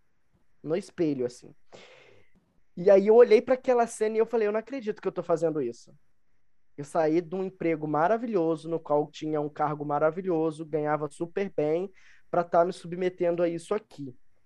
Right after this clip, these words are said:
E passou assim na minha cabeça, naquele estalo que eu me olhei no espelho. Mas ao mesmo tempo, um minuto depois eu parei pra pensar e falei,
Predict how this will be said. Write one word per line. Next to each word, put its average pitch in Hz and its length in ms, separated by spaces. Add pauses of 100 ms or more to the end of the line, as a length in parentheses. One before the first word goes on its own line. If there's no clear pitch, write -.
(880)
E 143 160
passou 156 440
assim 160 200
na 143 100
minha 143 120
cabeça, 143 420
naquele 151 280
estalo 143 520
que 147 120
eu 139 60
me 143 140
olhei 135 240
no 135 100
espelho. 123 540 (580)
Mas 175 300
ao 196 80
mesmo 208 320
tempo, 190 560
um 208 140
minuto 247 440
depois 190 380
eu 190 80
parei 190 420 (320)
pra 190 140
pensar 175 540
e 180 40
falei, 175 440